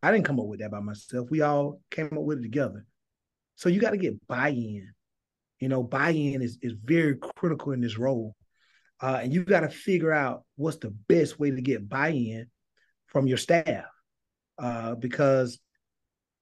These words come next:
you know, your staff could, could, could turn either way, but you wanna make sure that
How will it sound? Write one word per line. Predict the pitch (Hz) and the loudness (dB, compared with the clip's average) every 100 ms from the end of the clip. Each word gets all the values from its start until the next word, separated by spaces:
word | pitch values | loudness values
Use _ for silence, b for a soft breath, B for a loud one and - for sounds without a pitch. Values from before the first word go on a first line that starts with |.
| _ _ _ _ _ _ _ _ _ _ _ | _ _ _ _ _ _ _ _ _ _ _
you | 139 | -2
know, | 131 | 0
your | 123 120 | 0 -2
staff | - 165 156 - | 2 4 4 4
could, | 127 123 _ - | -2 -4 _ -12
could, | 139 123 120 - | -8 -8 -10 -8
could | 131 | -8
turn | - 175 151 - | 0 2 2 2
either | 175 143 | 2 4
way, | 127 147 113 - _ _ _ _ _ _ _ _ | 2 0 0 -4 _ _ _ _ _ _ _ _
but | 120 127 - | -4 -4 0
you | |
wanna | 180 151 | 2 2
make | 151 143 | 2 0
sure | 143 | -2
that | 135 | -4